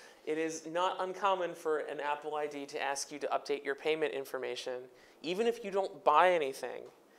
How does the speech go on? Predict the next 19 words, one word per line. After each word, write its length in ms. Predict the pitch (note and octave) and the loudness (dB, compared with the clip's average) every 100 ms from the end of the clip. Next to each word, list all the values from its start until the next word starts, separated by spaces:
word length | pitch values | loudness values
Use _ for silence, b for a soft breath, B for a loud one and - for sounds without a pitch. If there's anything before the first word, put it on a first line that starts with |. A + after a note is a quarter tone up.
| b b b b - | b b b b -10
Sometimes 500 | - E3 E3+ E3 D#3+ | -2 0 2 2 2
it'll 200 | D#3+ D#3 | 2 4
ask 280 | D3+ D#3 - | 4 4 0
you, 100 | C#3 | -4
"Hey, 300 | E3 F3 C3+ | 4 4 6
your, 180 | D3+ D3 - | 2 0 -4
your 180 | D3+ D3 | -2 -2
credit 380 | - - F3+ F3+ | 0 4 4 6
card's 260 | D3+ C3 | 4 4
expired. 600 | B2+ - - C#3 C3 B2 | 2 -2 6 6 6 0
You 80 | C3+ | -6
need 120 | C#3+ C3 | -6 -8
to 60 | |
put 140 | - C3+ | -6 -6
a 40 | |
new 180 | C3 C3 | -4 -6
one 120 | B2+ | -4
in 140 | B2+ | -6
here." 320 | C3 A#2+ - | -8 -12 -12